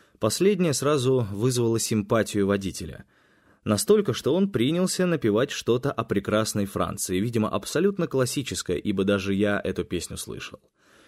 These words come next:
Еще лет сто назад, наверное, такой французский патриотизм темнокожего человека воспринимался бы с иронией. Сейчас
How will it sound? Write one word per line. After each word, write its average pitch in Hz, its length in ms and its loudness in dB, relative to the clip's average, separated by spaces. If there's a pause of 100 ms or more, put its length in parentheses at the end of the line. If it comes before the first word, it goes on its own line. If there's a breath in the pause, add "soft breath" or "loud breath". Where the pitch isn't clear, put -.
(180 soft breath)
Еще 117 340 4
лет 160 240 4
сто 156 240 0
назад, 131 400 2
наверное, 110 460 2
такой 101 240 0
французский 101 520 -2
патриотизм 98 600 0
темнокожего 98 640 0
человека 113 480 0
воспринимался 110 680 0
бы 110 120 0
с - 120 -4
иронией. 101 540 0
Сейчас 104 680 -4